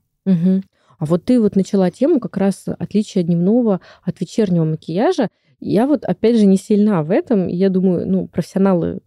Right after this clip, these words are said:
разбираются, и объясни нам, пожалуйста, все-таки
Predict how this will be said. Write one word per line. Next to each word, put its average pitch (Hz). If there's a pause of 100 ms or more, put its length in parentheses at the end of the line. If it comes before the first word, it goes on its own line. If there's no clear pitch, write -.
разбираются, 190
и 175
объясни 180
нам, 208
пожалуйста, 175
все-таки -